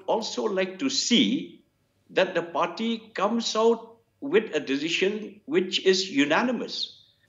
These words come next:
Because these serious allegations is being made by one person, by one man, whereas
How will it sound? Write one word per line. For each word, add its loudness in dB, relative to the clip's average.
Because -2
these -2
serious -2
allegations 2
is -2
being -2
made 4
by 4
one -2
person, 0
by 2
one 2
man, 0
whereas 4